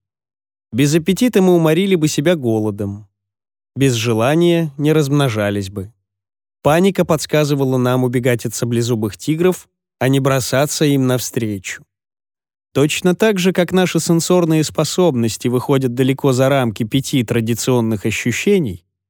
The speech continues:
нам доступен широкий и разнообразный спектр внутренних переживаний, известных в психологии как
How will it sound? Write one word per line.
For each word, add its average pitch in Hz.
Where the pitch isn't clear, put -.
нам 147
доступен 190
широкий 185
и -
разнообразный 143
спектр -
внутренних 127
переживаний, 131
известных 147
в -
психологии 127
как 120